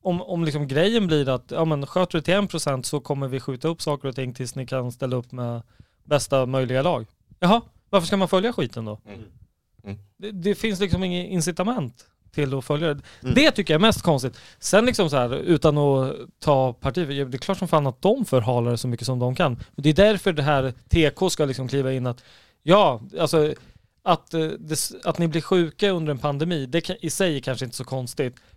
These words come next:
Speaker 1: Men nu gäller det här, att nu, nu ska ni steppa upp testningen så fort ni har de här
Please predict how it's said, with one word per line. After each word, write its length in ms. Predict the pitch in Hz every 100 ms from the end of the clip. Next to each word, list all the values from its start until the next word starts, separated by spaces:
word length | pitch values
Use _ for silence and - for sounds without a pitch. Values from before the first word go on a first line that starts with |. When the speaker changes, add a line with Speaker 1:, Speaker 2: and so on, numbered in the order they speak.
| -
Speaker 1:
Men 400 | 165 165 139 131 - _ _ -
nu 160 | 170 185
gäller 320 | 170 143 143
det 60 |
här, 240 | 156 165 110
att 180 | 120 143 147
nu, 380 | 170 180 180 160
nu 200 | 165 175
ska 140 | -
ni 100 | 160
steppa 320 | 131 160 147
upp 180 | 151 -
testningen 600 | - 160 - 196 202 202
så 200 | - -
fort 260 | 160 175 -
ni 80 | 143
har 200 | 180 196
de 120 | 175
här 260 | 175 180